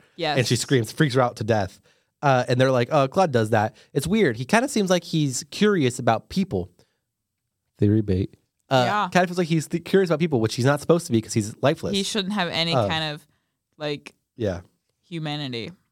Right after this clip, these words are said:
Speaker 1: any kind of conscience of
Speaker 2: Yeah.
Speaker 1: any sort.
Speaker 2: Con-, consciousness should not be there, yeah.
Speaker 1: Yeah.
Speaker 2: Uh, so Denth then sends him to the basement,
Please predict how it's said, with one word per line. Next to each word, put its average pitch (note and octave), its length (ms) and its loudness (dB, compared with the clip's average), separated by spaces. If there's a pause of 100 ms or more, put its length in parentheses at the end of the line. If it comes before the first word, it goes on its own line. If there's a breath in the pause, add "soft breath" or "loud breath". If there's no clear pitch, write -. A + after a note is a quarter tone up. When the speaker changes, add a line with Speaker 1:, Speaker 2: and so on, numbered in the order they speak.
(160)
Speaker 1:
any D#3+ 160 -8
kind D3+ 260 -10
of C#3 340 -12
conscience F3 580 -6
of E3 160 -12
Speaker 2:
Yeah. C3 140 2
Speaker 1:
any - 120 -8
sort. D#2+ 300 -10
Speaker 2:
Con-, E3 180 2 (140)
consciousness C#3 480 2
should A#2 80 -6
not G2 100 2
be F#2+ 60 0
there, E2+ 160 -2
yeah. E2 160 -6 (260 soft breath)
Speaker 1:
Yeah. - 100 -12
Speaker 2:
Uh, B2+ 280 2
so C3+ 400 2
Denth C#3 340 0
then C#3 160 2
sends C3 240 0
him B2+ 100 2
to C3 60 0
the C3 60 2
basement, G#2+ 300 0